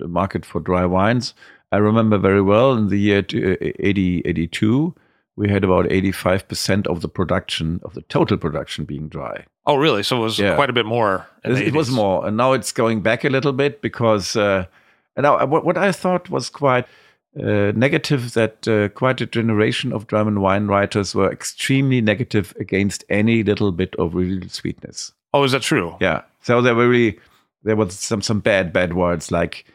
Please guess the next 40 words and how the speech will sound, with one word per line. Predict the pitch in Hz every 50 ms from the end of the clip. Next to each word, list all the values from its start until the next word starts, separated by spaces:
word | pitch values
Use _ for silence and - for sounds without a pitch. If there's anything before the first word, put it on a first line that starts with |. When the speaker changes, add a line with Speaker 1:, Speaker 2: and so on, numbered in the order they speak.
| _ _ _ _ _ _ _ - - 117
Speaker 1:
d-, | 110 - - 113
drinking | 101 104 101 107 113 127 113 - - 123 110 104 101 98 98 90
jam | 82 104 92 87 90 90 87 87 85 78 - _ _ _ _ _ _ _ _ -
or | - 85
something, | - - 87 85 82 87 82 80
Trinkmarmelade. | - - 135 131 - - 107 95 85 85 87 85 82 85 82 80 82 82
So | - - 101 90
some | 87 - - 113 107 104
people | - - 120 107 - 101
were | 92 98 78
extremely | 82 - - - 110 95 98 92
negative. | 85 82 80 85 - - - 73 71 - _ _ _ _ _ _ - -
Uh, | 113 110
they | 98 113 117 117
forgot | - - 139 110 131 131 -
all | - 107 120 127
about | 120 104 113 110 -
the, | 120 92 - 123
uh, | 110
tradition | - - 101 101 110 - - 110
of | 101 92 -
great | - 98 95 92 -
German | - 95 90 95 90 85
wines, | 80 82 85 85 80 -
not | 90 98 101 76 -
being | - 101 95 92 95 95 -
only | - 95 92 85 80
sweet, | - - - 104 101 101 95 -
but | - 107 - - -
being | 90 85 82 80 80 85 90 98 104 - - 80
juicy | - 95 95 90 - - 101 92 85
and, | - 76 78
and | - - 80 -
fruity | - - 98 87 - - 98 92 90 82
and | 78 78 78 78
having, | 87 87 80 82 78 80 80
uh, | 80 80 78
lots | 76 80 82 - -
of | 80 -
minerality. | 80 80 80 78 76 78 85 80 73 - - - - -